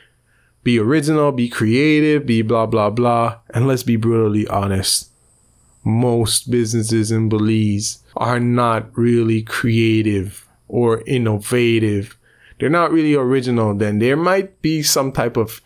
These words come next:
innovation in them, but they're not original. Let's be real. Let's be brutally honest. Like, come on.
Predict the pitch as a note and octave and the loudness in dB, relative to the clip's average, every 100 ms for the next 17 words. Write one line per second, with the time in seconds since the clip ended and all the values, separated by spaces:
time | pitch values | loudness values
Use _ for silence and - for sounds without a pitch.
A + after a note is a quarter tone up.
0 | - C#3 A2+ G#2+ A#2+ B2 - A2 - C3 | -4 -2 0 0 0 0 0 -2 0 0
1 | A#2+ A2 G#2+ A2 _ _ _ _ _ - | 0 0 -2 -8 _ _ _ _ _ -6
2 | E4+ E4+ F4 E4+ E4 E4 E4 A3 C#3+ C3+ | -2 2 2 0 2 0 2 0 0 0
3 | B3+ C#4 - B3 D3 F3 D3+ C#3+ D3 - | -2 -2 0 0 2 2 2 0 -4 -4
4 | D3+ A2 B2 C#3+ D3+ C3+ B2+ - _ - | -4 -2 0 0 2 0 -2 -4 _ -4
5 | D3 - - - - - _ _ _ _ | -2 -2 -2 -4 -4 -10 _ _ _ _
6 | _ _ _ B2 A#2 A2+ A2+ - _ _ | _ _ _ -2 0 -2 -6 -20 _ _
7 | - - E3 A#2+ G2+ F2+ G#2 | -8 -4 -2 0 0 -2 -6